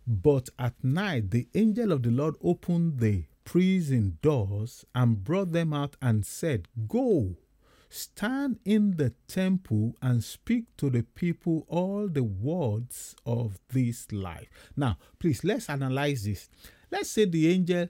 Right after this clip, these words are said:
in the case of Peter, when the angel rescued Peter, we did not see that angel say, eh, anything to Peter, apart from after they passed the gate which lead to the city that opened on his own accord, the Bible says the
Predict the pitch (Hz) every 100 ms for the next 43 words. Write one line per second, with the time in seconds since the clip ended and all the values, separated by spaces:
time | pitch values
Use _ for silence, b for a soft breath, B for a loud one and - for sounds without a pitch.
0 | _ 175 156 151 233 - 151 117 - -
1 | 185 - 120 123 175 131 120 143 143 135
2 | 107 135 135 - 139 - 123 - 95 120
3 | 143 185 175 277 - 214 180 175 160 165
4 | 160 156 - 151 147 139 - b b b
5 | 143 139 131 151 147 151 - 135 131 -
6 | - 135 127 101 87 _ _ 104 - 165
7 | - 131 113 120 160 - 175 135 - 147
8 | 143 117 107 87 156 110 101 139 143 -
9 | 123 135 127 113 104 - 160 - 101 110
10 | - B B B 113 107 160 - 175 139
11 | 113 104 151 117 - 110 104 98 135 151
12 | 143 131 117